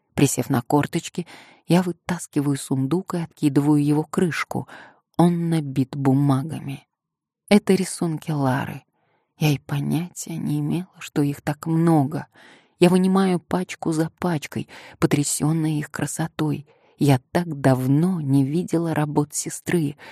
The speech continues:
и, возможно, никогда не давала себе труд рассмотреть их. Как они изысканы! Листья и цветы,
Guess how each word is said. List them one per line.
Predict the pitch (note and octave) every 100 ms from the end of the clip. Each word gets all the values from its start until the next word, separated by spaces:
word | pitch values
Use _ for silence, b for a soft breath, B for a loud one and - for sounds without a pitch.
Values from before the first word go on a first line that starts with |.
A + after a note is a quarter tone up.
| B B
и, |
возможно, | C3+ B2+ D3 D#3 D3+
никогда | D3 D#3+ - D3+ D3 C#3+ E3
не | D3 C3+
давала | C3 C3 C3+ B2+
себе | - C3+ B2+
труд | - D3 D3 B B B
рассмотреть | D3+ - - D3 D3 D#3+ D3+ A#2+ -
их. | - _ b b b b
Как | - C3 -
они | B2+ A#2 B2 B2
изысканы! | C#3 D3 C#3 - - - D#3+ D3 _ _ _ _ -
Листья | C#3 C#3 C3+ - - C#3+
и | C#3+
цветы, | D3 - C#3 C3+ - D3 D3